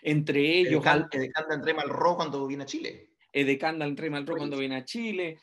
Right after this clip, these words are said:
Speaker 1: O sea, lo que quiero decir con esto es que produce de alguna manera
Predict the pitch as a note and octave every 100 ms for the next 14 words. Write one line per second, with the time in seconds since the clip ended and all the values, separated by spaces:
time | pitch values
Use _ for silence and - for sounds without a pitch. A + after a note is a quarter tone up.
0 | _ - B3 - - - F3 G#3 C4+ B3
1 | A3+ G#3+ F3+ F#3+ - G#3+ F#3 - - -
2 | F3 - G3 E3+ - _ _ D#3+ E3 F3+
3 | A3 G#3+ A3+ G#3+ G3+ D#3+ E3 G3 G3+ F#3
4 | E3+ F#3+ G3 G3